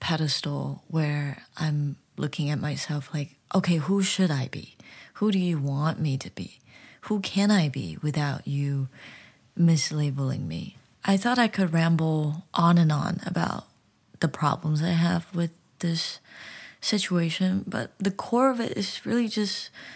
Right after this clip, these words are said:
one or two sentences, and I know it, you know it, we could both say it together, and I just want to know, how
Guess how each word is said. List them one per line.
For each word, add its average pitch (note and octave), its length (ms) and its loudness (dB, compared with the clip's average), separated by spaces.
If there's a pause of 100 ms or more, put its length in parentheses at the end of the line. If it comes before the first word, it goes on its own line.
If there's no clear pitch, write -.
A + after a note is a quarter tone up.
(180)
one G#3 240 2
or A3+ 60 0
two A3 200 -4
sentences, - 760 -4
and D#3 440 2 (640)
I F3 120 4
know E3 260 4
it, D#3 140 -4 (280)
you F3 140 4
know E3 220 4
it, D3 120 -2 (300)
we E3 60 -4
could D#3 140 -8
both D#3 200 0
say D#3 220 -2
it E3+ 80 -6
together, D3 480 -2 (340)
and G3 120 6
I G3 100 6
just F#3 240 0
want E3+ 240 2
to E3 100 0
know, D#3+ 420 0 (1160)
how D#3+ 460 0